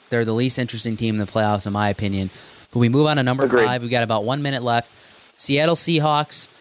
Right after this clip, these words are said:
Speaker 1: Um, s-, tell me if I'm wrong, but I think Russell Wilson might be the most important player to his team in these playoffs this year, right or wrong?
Speaker 2: Clearly, I have to take back my statement earlier in the year. I think they're the sneakiest team, and if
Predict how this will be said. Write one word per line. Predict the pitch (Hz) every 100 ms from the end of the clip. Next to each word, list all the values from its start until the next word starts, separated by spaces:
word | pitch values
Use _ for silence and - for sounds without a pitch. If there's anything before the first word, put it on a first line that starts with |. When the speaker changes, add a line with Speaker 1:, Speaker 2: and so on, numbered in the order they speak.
| _ 113
Speaker 1:
Um, | 117 113 110 101 - - - - - - - - - - - - - - -
s-, | -
tell | - 180
me | 196
if | 165
I'm | 151
wrong, | 139 143 139
but | 127 113
I | 127
think | 131 143 113
Russell | 120 135 156 127
Wilson | 127 123 120 107 107
might | 113 113
be | 117
the | 110
most | 110 113 -
important | 92 120 127 127
player | 120 123 110 101 101 - - - - - _ -
to | 117
his | 113 113
team | - 113 107
in | 95 101
these | 98
playoffs | - 101 90 87
this | 90 -
year, | 90 85 -
right | 101 98
or | 95
wrong? | 90 85 - - - - - - - - - - - - _
Speaker 2:
Clearly, | - 131 127
I | 123
have | 120
to |
take | 110 117 107
back | 110 -
my | 113
statement | - 110 104 -
earlier | 110 110 110
in | 110
the | 110
year. | 110 110 -
I | 131 131
think | 135
they're | 120 120
the | 113 -
sneakiest | 123 117 120 -
team, | 123 120 120 117 - _ -
and | 113
if | 113